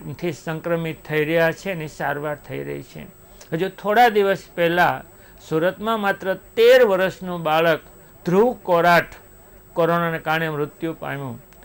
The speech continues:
દસથી નાની ઉંમરના અઠવાડિયા પહેલાં મહાનગરપાલિકાના કમિશનરશ્રીએ આપેલા આંકડા મુજબ એકસો ચોવીસ બાળકો જે દસ વર્ષથી નાના હોય, ઝીરોથી દસ વર્ષની વચ્ચેના એકસો ચોવીસ બાળકો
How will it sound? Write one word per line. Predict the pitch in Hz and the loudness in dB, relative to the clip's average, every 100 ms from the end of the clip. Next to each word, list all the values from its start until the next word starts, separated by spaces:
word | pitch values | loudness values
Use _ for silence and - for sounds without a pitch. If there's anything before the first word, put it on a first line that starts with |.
| - - | -20 -4
દસથી | 160 185 - - 233 226 | 0 0 -2 -8 -6 -2
નાની | 196 175 196 226 | 0 0 0 -2
ઉંમરના | 196 185 190 202 208 214 202 - - - - | -2 -2 -2 -2 -2 -2 -4 -10 -20 -14 -12
અઠવાડિયા | 170 214 240 247 247 | -6 0 2 4 4
પહેલાં | 196 196 202 196 156 - - - | 4 0 4 4 2 -4 -18 -6
મહાનગરપાલિકાના | 170 180 180 190 180 175 175 180 175 170 | -2 -2 -2 -4 0 -2 -2 -4 -4 -4
કમિશનરશ્રીએ | 170 175 196 - 208 175 180 180 | -4 -4 -6 -6 -6 -6 -4 -2
આપેલા | 165 - 170 160 | -2 -2 -2 -2
આંકડા | 156 170 170 | -4 -6 -4
મુજબ | 165 208 190 | -4 -4 -6
એકસો | 170 - 190 | -8 -8 -10
ચોવીસ | 175 - 202 226 254 - 190 | -8 -4 0 2 0 -4 -6
બાળકો | 165 160 165 - 151 123 - - - - - | -2 -2 -4 -4 -6 -6 -12 -20 -20 -20 -10
જે | 156 | -6
દસ | 170 214 - | -2 -2 -2
વર્ષથી | 185 160 - | -6 -6 -10
નાના | 196 156 151 175 | -8 -8 -6 -4
હોય, | 170 143 147 131 - - - - - | -4 -4 -6 -8 -18 -20 -20 -20 -10
ઝીરોથી | 135 185 220 202 - - - - | -2 4 4 4 -2 -14 -10 -8
દસ | 180 180 175 | -2 -2 -2
વર્ષની | 175 151 180 | -8 -8 -8
વચ્ચેના | 175 156 170 180 202 | -6 -6 -6 -4 -4
એકસો | 180 185 | -6 -8
ચોવીસ | 175 190 196 226 240 190 | -10 -4 0 0 -2 -4
બાળકો | 156 156 160 190 170 | -2 -2 -2 -2 -2